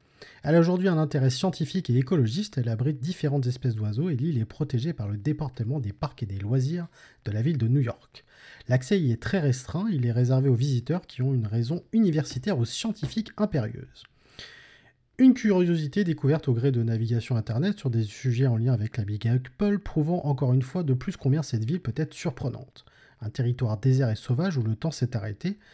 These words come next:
aujourd'hui réservé à la faune et à la flore, aux photographes et à quelques privilégiés, île déserte et mystérieuse située juste au cœur de la plus grande mégalopole moderne du monde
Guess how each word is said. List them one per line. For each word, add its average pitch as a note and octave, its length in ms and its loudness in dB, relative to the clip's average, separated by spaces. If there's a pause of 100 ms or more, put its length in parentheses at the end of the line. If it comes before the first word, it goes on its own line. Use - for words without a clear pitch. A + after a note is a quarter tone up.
(200)
aujourd'hui F3 320 4
réservé D3+ 360 2
à C3+ 40 4
la B2 100 4
faune C#3+ 240 0
et B2 40 4
à G#2+ 80 0
la G#2 120 -2
flore, E3+ 260 -2
aux A#2 60 0
photographes C3+ 540 0
et G#2 60 -4
à G2+ 40 -6
quelques D3+ 300 -4
privilégiés, B2+ 720 0 (380)
île F3+ 200 4
déserte C3+ 500 2
et G#2 80 -4
mystérieuse C#3 540 0
située A2+ 340 -2
juste C3 240 -2
au B2+ 60 2
cœur C3 180 0
de G#2+ 80 0
la G2+ 140 -2
plus - 120 -8
grande D3+ 240 0
mégalopole A#2+ 520 2
moderne B2 400 2
du G2+ 120 -4
monde D3+ 320 0